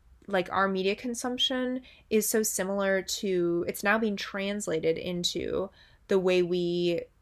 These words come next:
the way we dress and the way we approach fashion, because we're, we constantly want something new. We wanna watch something new, um,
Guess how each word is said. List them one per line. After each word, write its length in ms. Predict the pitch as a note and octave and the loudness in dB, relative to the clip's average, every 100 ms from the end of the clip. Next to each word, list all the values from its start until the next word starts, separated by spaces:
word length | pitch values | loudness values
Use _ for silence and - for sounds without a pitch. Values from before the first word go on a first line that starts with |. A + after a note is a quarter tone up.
| _ _ _ _ _ | _ _ _ _ _
the 100 | G3+ | -2
way 120 | F#3 F3 | 2 2
we 120 | D#3+ | 2
dress 600 | - F3 F3 F#3 - - - | 0 2 2 0 -4 -6 -4
and 200 | F#3+ F3 | -2 -2
the 80 | |
way 200 | E3 E3 | 2 4
we 160 | E3+ E3+ | 4 2
approach 520 | E3 - E3+ F3 - | 0 0 -2 -2 -4
fashion, 640 | - - G3 - - - G#3+ _ _ _ _ - | -4 -2 -2 -4 -8 -10 -14 _ _ _ _ -2
because 640 | A3+ A#3 G#3+ G3 F#3 - - _ - _ _ _ _ | -2 4 4 4 2 -8 -12 _ -20 _ _ _ _
we're, 200 | - A3 | -2 0
we 200 | G#3 G#3 | 0 -2
constantly 600 | G#3+ - A3+ A#3 C4 - | -2 2 2 2 -4 -2
want 360 | G#3 F3+ F3+ F3 | -2 0 0 -2
something 380 | - F#3+ F3+ E3 | -4 -4 -4 -4
new. 400 | E3+ - - G#3+ - _ | -6 -6 -6 -6 -8 _
We 120 | - | 0
wanna 240 | F#3+ F#3 F3+ | 4 4 4
watch 320 | F3+ A3+ A3+ | 6 6 4
something 440 | A#3 A3+ A3 G#3+ | -2 -2 -2 0
new, 540 | G#3 G#3 G#3 G3+ G3+ G#3 - _ _ - | 0 0 0 0 -2 -4 -14 _ _ 0
um, 640 | F#3 F3 E3+ E3+ E3 D#3+ | 2 2 0 -2 -6 -8